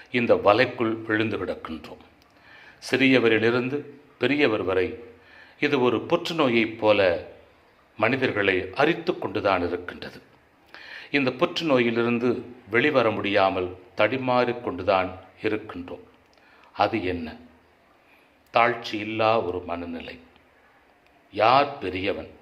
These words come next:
என்ற ஒரு நிலை ஒவ்வொரு மனிதனையும் வாட்டி வதைப்பதை நாம் பார்த்து கொண்டுதான் இருக்கிறோம். "நான் தான் பெரியவன், எனக்கு எல்லாம் தெரியும்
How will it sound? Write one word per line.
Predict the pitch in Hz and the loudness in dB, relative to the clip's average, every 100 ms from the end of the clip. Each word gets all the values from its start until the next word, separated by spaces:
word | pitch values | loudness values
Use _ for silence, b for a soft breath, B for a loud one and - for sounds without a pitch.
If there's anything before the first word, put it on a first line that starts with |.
| _ _ _ _ _ - | _ _ _ _ _ -6
என்ற | 107 104 98 | -4 -4 -6
ஒரு | 87 82 - - _ _ _ - | -6 -10 -14 -20 _ _ _ -6
நிலை | 104 113 123 123 120 B B B | 0 0 0 -4 -16 B B B
ஒவ்வொரு | 120 135 147 165 | 0 2 4 2
மனிதனையும் | 92 95 101 101 92 92 82 - - _ | 2 -4 -2 -2 -4 -4 -8 -14 -20 _
வாட்டி | 104 127 - - | 0 0 0 -4
வதைப்பதை | 87 90 92 90 87 82 - B B B | -2 -4 -4 -8 -8 -10 -14 B B B
நாம் | 113 107 | 0 0
பார்த்து | 120 131 - - | 0 -2 -2 -10
கொண்டுதான் | 98 90 87 82 | -8 -6 -4 -6
இருக்கிறோம். | 76 80 - - - _ _ _ B B B B B B | -8 -12 -14 -18 -20 _ _ _ B B B B B B
"நான் | 123 165 | 4 4
தான் | 165 165 165 | 4 0 0
பெரியவன், | 120 101 98 87 80 - - _ - | -4 -2 -2 -4 -6 -16 -20 _ -2
எனக்கு | 131 139 139 | 0 0 2
எல்லாம் | 135 139 156 156 | 0 2 -2 -2
தெரியும் | 113 104 95 | -6 -6 -6